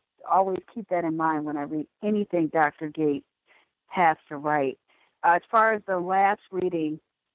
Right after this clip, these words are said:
that we, we just finished, uh, on page forty-three, Mass Confusion, Self-Hatred, and False Identity, speaking about the term biracial, um, I have a, a friend who,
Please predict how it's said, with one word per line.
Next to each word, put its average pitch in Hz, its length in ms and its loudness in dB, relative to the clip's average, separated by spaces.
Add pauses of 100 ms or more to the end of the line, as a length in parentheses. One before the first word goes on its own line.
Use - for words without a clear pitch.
(120)
that 160 240 2
we, 160 520 -2 (540)
we 170 340 0
just 160 220 -2 (360)
finished, 165 420 2 (560)
uh, 180 280 6 (160)
on 185 200 -2
page 202 220 -2 (100)
forty-three, 190 560 0
Mass 175 300 2
Confusion, 180 560 -2
Self-Hatred, 175 560 0
and 160 160 -2
False 175 300 4
Identity, 170 680 -2
speaking 185 420 -2
about 160 340 4 (600)
the 180 80 0
term 185 520 0 (280)
biracial, 175 920 -2 (680)
um, 170 420 4 (440)
I 208 180 4 (100)
have 240 140 -2
a, 165 340 2
a 139 120 -4 (100)
friend 269 460 -2
who, 208 400 -2